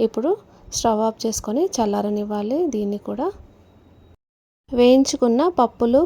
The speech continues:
పచ్చిమిర్చిలు మిక్సీ జార్లో వేసుకోవాలి. ఇప్పుడు వెల్లుల్లి రెబ్బల్ని కూడా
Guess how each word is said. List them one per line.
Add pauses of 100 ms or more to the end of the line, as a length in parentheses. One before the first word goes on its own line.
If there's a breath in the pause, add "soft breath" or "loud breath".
(100)
పచ్చిమిర్చిలు (640 loud breath)
మిక్సీ
జార్లో
వేసుకోవాలి. (480 loud breath)
ఇప్పుడు
వెల్లుల్లి
రెబ్బల్ని
కూడా